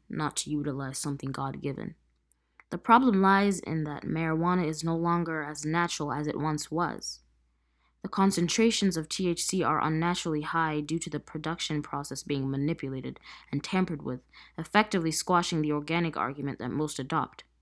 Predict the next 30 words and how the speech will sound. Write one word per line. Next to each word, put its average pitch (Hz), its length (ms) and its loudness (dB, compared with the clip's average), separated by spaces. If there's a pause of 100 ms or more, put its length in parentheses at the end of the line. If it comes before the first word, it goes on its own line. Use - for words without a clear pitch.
(460)
So 220 180 2
how 220 200 8
do 254 120 8
Christians 220 460 2
get 175 200 -2
behind 175 360 2
the 160 120 0
legalization 165 680 0
of 143 120 -4
something 151 340 0
that 143 160 -2
is 135 140 -6
no 143 160 0
longer 143 340 0
natural 160 580 -2 (300)
and 156 160 -2
wholly 165 460 0
of 143 180 -8
God? 160 320 -6 (3250)
Another 233 320 6
big 240 260 4
problem 190 540 2
strapped - 560 4
to 190 80 0
marijuana 175 640 2
legalization 156 800 -2
is - 100 -14
the 151 140 -4
racial 180 320 -2
disparities 170 720 -4